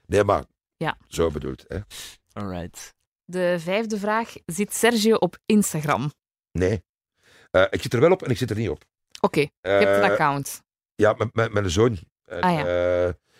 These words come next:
Speaker 1: daar is nu ook, eh, iemand, eh, een kameraad van mijn zoon, die dat be-, ook een beetje doet. Maar ik zelf niet. Ik heb de, dat be-, dat is nu echt waar, dat moet nu lukken. Ik heb dat verleden week pas voor de eerste keer zelf gezien. Want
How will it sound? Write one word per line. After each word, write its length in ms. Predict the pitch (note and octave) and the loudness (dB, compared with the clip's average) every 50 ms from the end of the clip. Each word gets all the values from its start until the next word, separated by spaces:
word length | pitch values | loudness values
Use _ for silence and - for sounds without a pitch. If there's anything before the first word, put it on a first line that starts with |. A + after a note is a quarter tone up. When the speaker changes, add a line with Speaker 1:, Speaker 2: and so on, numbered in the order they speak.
| _ _ _ | _ _ _
Speaker 1:
daar 120 | - - F2 | -2 -2 0
is 60 | D#2 | 4
nu 100 | A2+ B2 | 2 2
ook, 160 | B2+ - - | 2 2 0
eh, 520 | G#2+ G#2 G2+ G2 G2 F#2+ F#2 F#2+ F#2+ G#2 | 0 0 2 2 2 2 2 0 0 -2
iemand, 300 | G2+ G2+ G2+ G2 F2 - | -2 -2 -2 -2 -2 -2
eh, 60 | G2 F#2+ | -2 -2
een 100 | F#2 F#2 | -2 -2
kameraad 340 | - F#2 F2 F2 F2+ G#2 - | -2 -2 0 0 0 0 0
van 100 | - A#2 | -2 -2
mijn 160 | B2+ B2 A#2+ | 0 0 0
zoon, 160 | F#2+ A2+ B2 A#2+ | 2 0 0 0
die 100 | G#2+ G2 | 0 -2
dat 120 | G2 F#2 | -2 -2
be-, 140 | F2 - - | -2 -2 -2
ook 140 | E2+ F#2 - | -2 -2 -2
een 60 | G#2 | -4
beetje 200 | A2 A#2+ - A2 | -4 -4 -4 -4
doet. 300 | F#2+ A2+ C3+ - - _ _ _ _ _ _ _ _ _ _ _ _ | -2 -2 -4 -4 -6 _ _ _ _ _ _ _ _ _ _ _ _
Maar 160 | - F2+ - - | -2 -2 -2 -2
ik 80 | F2+ - | -2 -2
zelf 240 | G#2 G2 F2+ - | -2 -2 -2 -2
niet. 180 | - F#2 E2+ - _ _ _ _ _ _ _ _ _ _ _ _ | -6 -10 -10 -10 _ _ _ _ _ _ _ _ _ _ _ _
Ik 120 | - F2 | -2 0
heb 120 | C3+ C3 B2 - | 0 0 0 -2
de, 180 | - A2 - _ _ | -4 -6 -6 _ _
dat 200 | G2 G2 A#2 A#2+ | -2 0 0 0
be-, 80 | B2+ - | 0 0
dat 100 | - G#2+ | -2 -4
is 60 | G2 | -2
nu 100 | F2 A2+ | 0 0
echt 240 | - - D#3+ - - | 0 0 0 0 0
waar, 260 | A#2+ C3+ D3+ F3 - | 2 2 2 2 0
dat 100 | - A2+ | 0 0
moet 120 | A2+ G#2 F2+ | 0 0 0
nu 100 | F#2 F2+ | 0 0
lukken. 220 | B2 C3+ - E3 | 0 0 0 -2
Ik 60 | - | -2
heb 100 | - A#2+ | -2 -2
dat 100 | G#2+ G2+ | -2 -2
verleden 220 | - G2 G2 F2 F#2+ | -2 -2 -2 0 0
week 100 | C3+ - | -2 -2
pas 140 | - B2+ - | -2 -8 -10
voor 80 | - F2 | -8 -6
de 60 | F2 | -6
eerste 160 | A#2 - - | -6 -6 -6
keer 100 | - D2+ | -8 -6
zelf 200 | D2 G2 G#2+ F#2+ | -4 -4 -4 -6
gezien. 380 | - C#2+ C2 E2+ F2+ D#2 C#2 - _ _ _ _ _ _ | -8 -10 -8 -8 -8 -10 -10 -16 _ _ _ _ _ _
Want 200 | - G2 G2+ | -8 -8 -8